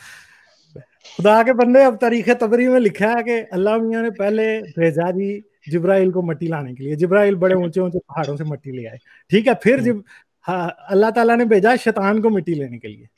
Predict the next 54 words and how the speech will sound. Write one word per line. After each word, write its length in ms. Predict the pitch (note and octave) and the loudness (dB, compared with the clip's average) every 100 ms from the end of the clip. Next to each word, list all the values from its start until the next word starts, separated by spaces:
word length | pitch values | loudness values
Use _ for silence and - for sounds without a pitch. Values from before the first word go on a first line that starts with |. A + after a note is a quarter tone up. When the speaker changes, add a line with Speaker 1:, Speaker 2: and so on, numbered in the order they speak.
| _ _ _ | _ _ _
Speaker 1:
शैतान 420 | F3+ E3 F3+ A3 | -6 -2 0 0
का 80 | A#3+ | 0
नाम 260 | G#3+ A3+ | 0 0
जो 80 | A3+ | 2
है 80 | A#3+ | 2
ना, 60 | C4 | 2
हारिस 400 | G#3 E3 F3 - | 0 0 -2 -6
था, 240 | E3 - _ _ - | -10 -10 _ _ -2
वो 80 | F#3 | 2
जो 80 | A3 | 2
हमारा 300 | A3+ G#3 G3+ | 2 0 0
हारिस 280 | F#3 F3+ F#3 | 0 -2 -2
सुल्तान 420 | A#3 G#3 G#3 A#3 | -2 -2 -4 -4
है 80 | C4 | -4
ना, 160 | B3 - _ - - | -6 -10 _ -2 4
ये 60 | G#4 | 4
वही 240 | G#4 C4+ | 6 4
है, 80 | C#4+ | 4
मिट्टी 260 | A3+ A3+ | 2 -2
लेने 460 | G3+ - G#3+ F3+ D#3 | -4 -4 -6 -6 -8
गया 200 | C#3 A2+ | -10 -14
था, 120 | C3 | -16
ठीक 260 | B2 F4 D#4+ | 0 2 2
है, 200 | - G4+ - - | 0 -4 -6 -12
समझ 320 | F#4+ G3 C#4+ | -6 -2 0
गए 260 | C4 G#3+ D3+ | 0 -2 -4
आप? 120 | - _ _ - - | -10 _ _ -20 -2
ठीक 200 | F#3+ A#3 | 0 2
है, 80 | C4 - - - - - | 0 -2 -16 -18 -4 2
तो 60 | |
ये 240 | F#3 G#3 C4+ C4 | 4 6 4 4
क्या 180 | B3+ | 2
था, 100 | B3 | 4
ये 180 | C4+ C4+ | 2 2
मिट्टी 260 | A#3 A3 B3 | 0 0 2
लेने 260 | A#3+ A#3 | 2 2
गया, 360 | G#3 F#3+ F#3 B3 _ _ _ - | 2 2 0 -4 _ _ _ -6
ठीक 220 | E3 G3 | -2 0
है, 80 | A#3+ | -2
और 260 | - G3 G#3+ | -2 -2 2
ये 120 | A3 | 4
लेके 340 | G3+ F3+ G3 | 6 4 2
आया 360 | G3+ D#3+ F3+ B3+ _ | 0 0 -6 -10 _
हारिस 380 | - E3 D3+ | -8 -6 -6
सुल्तान। 320 | E3+ D#3+ D#3 D#3 | -8 -8 -6 -2
Speaker 2:
हम्म। 100 | C#3 | 0
Speaker 1:
फिर 80 | |
आदम 340 | - G#3 A3 A#3 | 2 4 2 2
का 100 | A#3+ | 2
अल्लाह 180 | A3+ A3+ | 2 2
मियां 200 | G#3+ A3 | 0 -2
ने 60 | |
पुतला 320 | G#3 F3 F3 | -4 -4 -4
बनाया। 400 | F#3 G3 D3 C#3+ | -4 -4 -6 -10